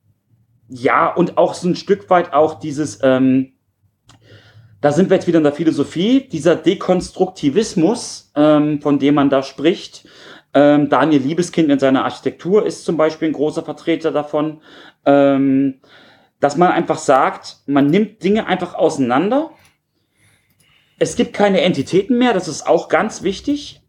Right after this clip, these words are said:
Ähm, jeder wird zur eigen-, zu seiner eigenen Entität, hat leider heutzutage das Problem, dass sich jeder diskriminiert fühlt, ähm, und sich es zuschreibt, diskriminiert zu fühlen.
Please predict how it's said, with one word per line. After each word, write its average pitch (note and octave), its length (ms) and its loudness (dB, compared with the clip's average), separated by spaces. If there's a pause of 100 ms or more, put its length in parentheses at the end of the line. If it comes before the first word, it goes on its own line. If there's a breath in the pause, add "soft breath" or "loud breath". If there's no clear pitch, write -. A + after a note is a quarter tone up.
Ähm, E3 640 0
jeder G3 400 2
wird A3+ 240 0
zur F3 500 0 (340)
eigen-, E3+ 300 -2
zu - 80 -8
seiner D#3+ 300 0
eigenen F#3 320 0
Entität, F#3 640 -4 (280 loud breath)
hat C3+ 180 -4
leider E3 240 2
heutzutage D#3 500 0
das D#3 180 -2
Problem, D3 360 -2
dass C3+ 140 -2
sich B2+ 140 -14
jeder C3 160 0
diskriminiert B2+ 680 -6
fühlt, B3 380 -6 (580 soft breath)
ähm, D3 380 2
und C#3 140 2
sich - 140 -12
es - 160 -16
zuschreibt, G#3 520 0
diskriminiert F#3 580 -4
zu F3 100 -14
fühlen. F3+ 360 -2